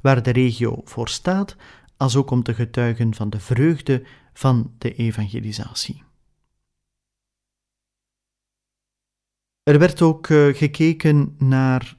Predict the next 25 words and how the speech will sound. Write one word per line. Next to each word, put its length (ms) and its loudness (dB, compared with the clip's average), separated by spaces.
de 180 2
wijze 300 0
waarop 280 2
dat 180 -4
men 160 2
het 160 -6
priesterschap, 840 -4
eh, 100 2
dient, 480 0
eh, 120 -6
te 120 -4
bekijken 760 -4
en 120 2
de 100 2
wijze 440 0
waarop 460 -2
dus 280 -6
opnieuw 600 0
die 200 -4
viri 300 -4
probati 760 -6
naar 220 -2
voren 400 -8
werden 460 -6
geschoven. 680 -14